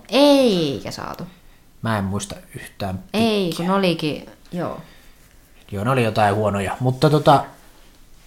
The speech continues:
Speaker 2: siellä pelailtiin parvekkeella vähän M T G:tä, niinku yksi peli. Piti vähän siivoojaa kutsua sinne, kun oli pöytä ihan tahmea vielä edelliseltä asukkaalta, niin piti vähän, kun ei siellä ole rättejä siellä Karibialla, et se,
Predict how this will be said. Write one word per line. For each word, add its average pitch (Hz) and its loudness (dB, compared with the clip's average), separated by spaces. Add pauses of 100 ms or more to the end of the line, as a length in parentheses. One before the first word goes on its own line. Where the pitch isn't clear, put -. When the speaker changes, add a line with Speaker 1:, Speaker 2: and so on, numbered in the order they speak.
(220)
Speaker 2:
siellä 143 0
pelailtiin 160 4
parvekkeella 156 2
vähän 139 2
M 131 -4
T 127 0 (100)
G:tä, 117 0
niinku 113 -2
yksi 123 -4
peli. 98 -4 (640)
Piti 117 0
vähän 123 4
siivoojaa 107 2
kutsua 104 -6
sinne, 104 -4
kun 101 -6
oli 101 -4 (880)
pöytä 135 6
ihan 120 2
tahmea 110 4
vielä 101 -2
edelliseltä 101 -4
asukkaalta, 90 -12
niin 90 -8
piti 92 -12
vähän, 95 -10 (240)
kun - -2
ei 123 2
siellä 156 4
ole 156 4
rättejä 95 0
siellä 98 -4
Karibialla, 92 -4
et 110 -12
se, 107 -8